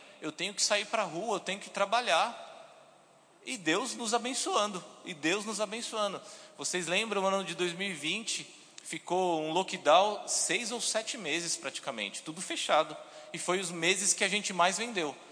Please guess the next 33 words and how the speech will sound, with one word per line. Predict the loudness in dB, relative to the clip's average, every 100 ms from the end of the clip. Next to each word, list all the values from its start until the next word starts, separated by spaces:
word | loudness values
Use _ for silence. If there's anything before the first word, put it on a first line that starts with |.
| -14 -2
Quem | -2
comprou | 0 -2 2 0
o |
livro? | 2 -2 -4 -12 -18 -16
Não | -2 0
sei, | 2 2 0
gente, | 0 -2 0
mas | -2 0
muitas | -4 -2 -2
pessoas | 2 2 2 2
foram | 0 2 2
abençoadas, | 2 4 2 6 12 12 12 8 0
foram | 0 2 2
edificadas, | 0 -2 -4 4 8 8 8 0 -4 -10 -12 -4
e | -2
Deus | 6 6 6
deu | 4 2
o |
crescimento. | 2 2 2 4 0 0 -10 -16 -20 -16 2
Amém, | 4 6 6
meus | 4
irmãos? | 4 4 4 0 -10 -12 -18 -18 -20 -20 -20 -20 -20 -20 -18 -4
A | 2
gente | 2 2 2
não | 0 4
pode | 10 12 10 6
olhar | 4 8 8 8
pra | 4
notícia | 4 0 2 2 4
ruim | 2 2 0 0 -4
e | -6
ficar | -6 -2 -4
quieto. | 0 0 0 -8